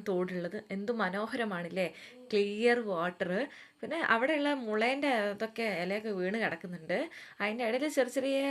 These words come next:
പിന്നെന്താ, ഓരോരോ ചെടികളൊക്കെ വളർന്ന് നിൽക്കുന്നുണ്ട്. ഒത്തിരി മീനുണ്ട്. നമുക്ക് ഇറങ്ങാനൊക്കെ പാകത്തിനുള്ള തോടാട്ടോ. കാരണം വേനൽക്കാലം ആയിട്ടുണ്ടെങ്കിൽ ഇതിൽ വെള്ളം, എ, കുറയും. അപ്പം നമുക്ക് ഇറങ്ങാനൊക്കെ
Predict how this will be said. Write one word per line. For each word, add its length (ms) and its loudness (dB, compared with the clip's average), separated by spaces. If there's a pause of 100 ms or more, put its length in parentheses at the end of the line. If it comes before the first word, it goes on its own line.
(240)
പിന്നെന്താ, 380 -2 (500)
ഓരോരോ 340 -2
ചെടികളൊക്കെ 540 2
വളർന്ന് 240 -2
നിൽക്കുന്നുണ്ട്. 360 -8 (440)
ഒത്തിരി 360 0 (100)
മീനുണ്ട്. 520 2 (140)
നമുക്ക് 320 -2 (140)
ഇറങ്ങാനൊക്കെ 580 0 (100)
പാകത്തിനുള്ള 540 -2 (100)
തോടാട്ടോ. 480 0 (160)
കാരണം 340 2 (160)
വേനൽക്കാലം 640 2
ആയിട്ടുണ്ടെങ്കിൽ 520 -4 (640)
ഇതിൽ 140 4 (100)
വെള്ളം, 240 6 (140)
എ, 40 -2 (140)
കുറയും. 480 2 (480)
അപ്പം 180 -2 (100)
നമുക്ക് 380 0 (360)
ഇറങ്ങാനൊക്കെ 440 -2